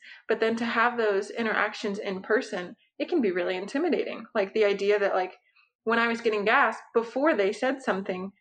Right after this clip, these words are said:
they were looking at me and knowing who I was, and they were, like, excited, and I didn't even know that I was, like, being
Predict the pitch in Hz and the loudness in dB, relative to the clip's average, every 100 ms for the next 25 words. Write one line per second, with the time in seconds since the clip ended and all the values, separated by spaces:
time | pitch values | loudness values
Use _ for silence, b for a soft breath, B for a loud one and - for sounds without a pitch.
0 | _ 240 285 294 208 196 196 180 185 185 | _ 0 2 4 4 2 -2 -2 -4 -6
1 | 190 - 208 196 208 233 240 233 202 180 | -8 -6 -4 -2 0 2 2 2 2 2
2 | 185 196 - 214 202 214 226 208 185 180 | 2 0 -4 -4 2 4 4 2 2 -2
3 | - _ _ _ _ - 233 - 285 370 | -8 _ _ _ _ -6 -6 2 4 4
4 | 214 202 233 - 233 269 311 233 220 208 | 2 0 -2 0 2 4 2 2 0 0
5 | 208 220 254 196 226 254 B B B _ | 0 2 4 4 2 0 B B B _
6 | 226 208 220 240 233 226 - - 226 226 | 4 6 4 2 -2 -4 -14 -10 -4 0
7 | 233 247 247 226 | 2 2 0 -4